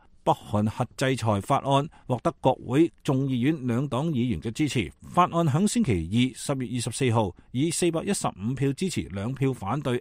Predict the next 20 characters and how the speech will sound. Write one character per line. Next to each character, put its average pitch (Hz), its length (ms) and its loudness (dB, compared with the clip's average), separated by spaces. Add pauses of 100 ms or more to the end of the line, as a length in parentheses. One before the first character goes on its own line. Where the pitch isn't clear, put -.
壓 143 200 -4
倒 147 100 -2
性 135 240 -2
通 180 240 -2
過 120 360 0
眾 110 180 -2
議 98 180 -4
院。 82 260 -8 (500)
紐 196 180 6
約 170 80 4
州 202 240 0
民 117 160 0
主 156 120 0
黨 156 280 -2
籍 131 140 -2 (100)
聯 104 240 -2
邦 175 260 0
眾 135 180 -2
議 117 220 -2
員 101 240 -2